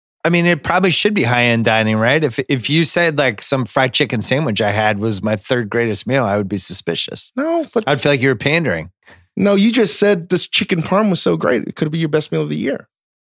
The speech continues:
Speaker 2: right?
Speaker 1: That was one of my favorite meals of the year. Major Domo was involved
Speaker 2: No, no,
Speaker 1: in
Speaker 2: not
Speaker 1: some of them.
Speaker 2: favorite, best. Is it your best? Best
Speaker 1: No,
Speaker 2: and
Speaker 1: I,
Speaker 2: favorite,
Speaker 1: the
Speaker 2: two
Speaker 1: question
Speaker 2: different
Speaker 1: was
Speaker 2: things.
Speaker 1: memorable.
Speaker 2: All right.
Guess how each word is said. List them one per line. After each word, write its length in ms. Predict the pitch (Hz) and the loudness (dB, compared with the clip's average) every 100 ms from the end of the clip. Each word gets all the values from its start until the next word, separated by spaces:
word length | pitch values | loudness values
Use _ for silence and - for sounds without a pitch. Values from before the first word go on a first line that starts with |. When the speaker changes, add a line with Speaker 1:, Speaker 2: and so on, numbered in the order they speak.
| _ | _
Speaker 2:
right? 260 | 120 131 190 | -2 2 2
Speaker 1:
That 160 | 175 | 4
was 160 | 240 196 | 2 2
one 160 | 180 190 | 2 2
of 60 | |
my 100 | 185 | 2
favorite 320 | 170 170 147 139 | 2 0 2 0
meals 240 | 139 113 | 0 0
of 60 | 117 | 0
the 80 | |
year. 320 | 117 95 95 120 160 _ _ _ _ - | 0 -2 -4 -12 -16 _ _ _ _ -2
Major 300 | 135 139 151 | 0 2 2
Domo 320 | 139 135 131 | 2 4 2
was 140 | 127 107 | 0 -2
involved 400 | 123 120 113 208 | -2 2 4 4
Speaker 2:
No, 60 | |
no, 40 | 220 | 4
Speaker 1:
in 40 | 214 | 4
Speaker 2:
not 60 | |
Speaker 1:
some 120 | 240 | 4
of 60 | 240 | 4
them. 80 | 202 | 4
Speaker 2:
favorite, 220 | 170 120 | 4 2
best. 640 | 135 113 - - - - _ _ _ - | 0 -2 -2 -6 -8 -12 _ _ _ -6
Is 100 | 127 | -4
it 40 | |
your 80 | 139 | -2
best? 400 | 135 156 254 - | 0 2 0 -2
Best 160 | 147 151 | 2 4
Speaker 1:
No, 60 | |
Speaker 2:
and 80 | 170 | 4
Speaker 1:
I, 40 | 160 | 4
Speaker 2:
favorite, 140 | 185 | 2
Speaker 1:
the 60 | 151 | 2
Speaker 2:
two 40 | |
Speaker 1:
question 140 | 190 202 | 2 2
Speaker 2:
different 100 | 196 | 2
Speaker 1:
was 80 | 180 | 4
Speaker 2:
things. 140 | 147 | 4
Speaker 1:
memorable. 500 | 180 226 120 78 92 - _ _ _ _ - | 2 2 0 -2 -8 -14 _ _ _ _ -2
Speaker 2:
All 80 | 160 | 2
right. 260 | 165 156 | 4 2